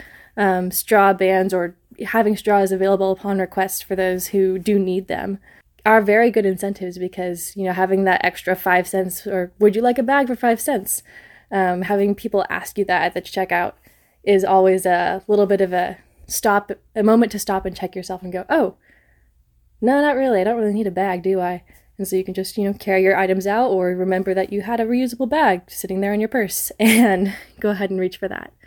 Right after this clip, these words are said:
Um, but yeah, I think just being a college student has definitely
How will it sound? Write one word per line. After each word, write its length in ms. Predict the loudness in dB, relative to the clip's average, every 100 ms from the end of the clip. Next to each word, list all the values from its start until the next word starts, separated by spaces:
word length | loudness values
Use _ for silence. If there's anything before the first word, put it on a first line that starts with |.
| -20 -20 -20 -20 _ -10
Um, 460 | -6 -6 -8 -10 -12 _ _ _ _ -6 2
but 140 | 4
yeah, 140 | 6
I 120 | 4 4
think 220 | 0 0
just 300 | -2 -2 0
being 200 | 2 4
a 80 | 0
college 420 | 0 0 0 -2
student 320 | -4 -4 -4
has 180 | -6 -4
definitely 840 | -6 -6 -6 -6 -6 -6 -6 -10